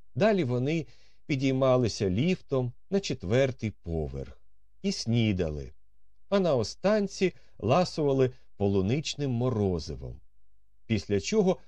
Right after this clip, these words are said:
купували півфунта найкращих шоколадних цукерок і їхали машиною на денну виставу.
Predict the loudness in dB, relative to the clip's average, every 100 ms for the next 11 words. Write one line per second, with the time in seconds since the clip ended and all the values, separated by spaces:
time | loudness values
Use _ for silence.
0 | -14 -8 -4 -2 0 4 4 2 -2 -4
1 | -4 -4 2 2 2 0 -2 -4 -18 -4
2 | 0 0 0 0 2 2 0 -6 -4 -6
3 | -2 0 2 0 0 -2 -4 -8 -8 -6
4 | -6 -4 -4 -8 -12 -18 -18 -18 -20 -16
5 | -6 -4 0 0 2 0 0 -4 -20 -18
6 | -4 -2 -2 0 0 2 0 -2 -4 -10
7 | -18 -4 -2 0 2 2 2 0 -2 -6
8 | -12 -6 -6 -6 -6 -4 -4 -8 -12